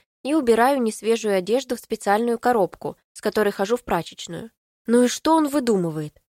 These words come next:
Самые обычные шорты, пижамные, серые, за пятьсот рублей. Вспомнив, я достаю с полки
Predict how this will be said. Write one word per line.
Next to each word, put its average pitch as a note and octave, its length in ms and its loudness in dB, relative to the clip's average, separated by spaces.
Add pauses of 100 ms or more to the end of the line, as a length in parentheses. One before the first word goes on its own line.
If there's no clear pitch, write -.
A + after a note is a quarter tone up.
(100)
Самые C4+ 400 0
обычные F#3+ 460 -4
шорты, F#3 500 -6 (400)
пижамные, G#3 580 -2
серые, F#3+ 540 -2 (180)
за G3 120 -2
пятьсот A3+ 360 -2
рублей. F#3+ 460 -2 (400)
Вспомнив, C4+ 600 0
я A3 180 0
достаю A3+ 480 -4
с - 100 -16
полки B3+ 560 -2